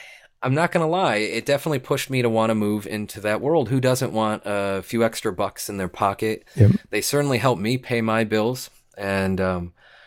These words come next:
Speaker 1: I think the big challenge for me, though, was trying to make that transition, because there ends up being a stigma for agency work that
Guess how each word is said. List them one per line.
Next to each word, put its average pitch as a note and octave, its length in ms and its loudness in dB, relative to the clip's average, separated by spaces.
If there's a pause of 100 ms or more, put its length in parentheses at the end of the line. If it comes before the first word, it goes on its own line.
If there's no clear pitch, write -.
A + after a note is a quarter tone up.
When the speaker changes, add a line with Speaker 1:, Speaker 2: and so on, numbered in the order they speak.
(160)
Speaker 1:
I B2+ 80 0
think F3 200 0
the E3 60 0
big C#3+ 220 2
challenge C3+ 340 0
for - 120 -6
me, C3+ 180 0
though, A#2 220 2
was F#2+ 140 -4
trying B2+ 240 0
to A#2+ 60 2
make A2 180 0
that G2+ 140 0
transition, F2+ 800 -6
because G#2 760 -4 (100)
there A2 180 2
ends C3+ 200 0
up D3+ 180 -2
being D3+ 300 0
a A2+ 60 0
stigma F#2+ 580 -2
for - 160 -4
agency F#2 480 -4
work F2 360 -4
that G#2+ 220 -2